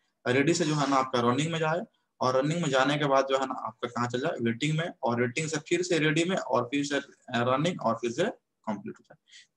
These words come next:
ये, अ, प्रक्रिया जो है ना हमारे process का होता है। तो यही इसका जो है ना states है, ये आपका जो है ना states है, different different states है, अ, जिस state को define करना पड़ता है, इसी को बोलते हैं transition state of,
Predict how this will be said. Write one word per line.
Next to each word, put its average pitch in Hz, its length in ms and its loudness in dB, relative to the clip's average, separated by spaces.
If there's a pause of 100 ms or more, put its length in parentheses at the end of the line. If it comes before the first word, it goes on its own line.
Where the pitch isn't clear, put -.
(160)
ये, 170 120 2 (560)
अ, 131 120 -2
प्रक्रिया 139 420 0
जो 139 120 0
है 135 80 -4
ना 175 180 -2 (100)
हमारे 127 280 0
process 127 420 -2
का 131 100 -6
होता 113 240 -4
है। 117 80 -2
तो - 100 -10
यही 135 200 2
इसका 165 300 2
जो 170 140 2
है 165 100 -2
ना 175 240 -4
states 139 600 2
है, 107 100 -6 (840)
ये 160 80 0
आपका 156 360 2
जो 160 120 0
है 156 120 0
ना 180 260 -2
states 151 380 -2
है, 139 80 2
different 139 380 2
different 143 420 0
states 175 440 0
है, 165 60 -2 (640)
अ, 120 260 2
जिस 127 520 2
state 165 560 0
को - 200 -2
define 135 560 0
करना 113 320 0
पड़ता 110 420 -2
है, 131 100 -4
इसी 123 200 -2
को 143 100 -4
बोलते 135 260 -4
हैं 143 280 -4
transition 120 520 0 (140)
state 143 580 -2
of, 180 80 4